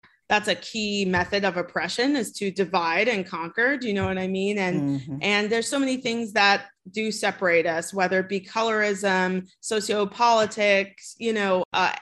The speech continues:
Speaker 1: e-, e-, economic issues. And it's like, actually, we're all closer than we think. And so I do like things that kind of bring understandings together without sounding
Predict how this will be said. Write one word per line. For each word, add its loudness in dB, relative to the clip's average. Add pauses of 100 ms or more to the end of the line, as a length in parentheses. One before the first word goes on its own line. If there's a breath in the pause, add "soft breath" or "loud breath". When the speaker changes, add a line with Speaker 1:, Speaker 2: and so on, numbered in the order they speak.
(140)
Speaker 1:
e-, -10
e-, -12 (340)
economic 0
issues. -4
And -4
it's -6
like, 0 (260 soft breath)
actually, 0
we're 2
all 6
closer -2
than -2
we -4
think. -10 (500 soft breath)
And 0
so 0
I 6
do -4
like 0
things -4
that -2
kind -2
of -4 (920)
bring 4
understandings -2
together -4
without -2
sounding -2